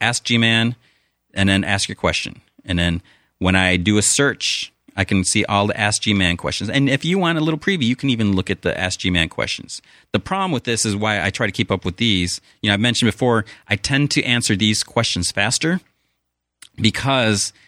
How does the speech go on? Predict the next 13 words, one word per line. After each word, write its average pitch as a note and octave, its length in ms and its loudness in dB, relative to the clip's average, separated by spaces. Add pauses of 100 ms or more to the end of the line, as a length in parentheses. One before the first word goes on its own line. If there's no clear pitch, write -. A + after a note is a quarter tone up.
(540)
for A#2 240 0
whatever B2+ 420 2
reason, C3 300 2
the G#2+ 40 2
way A#2+ 140 2
Twitter B2 400 0
works, G#2+ 600 0 (640)
um, F2+ 460 2 (800)
these A#2 380 -2
questions C3+ 400 2
tend C3+ 180 2
to G2 80 0
disappear, G2+ 720 0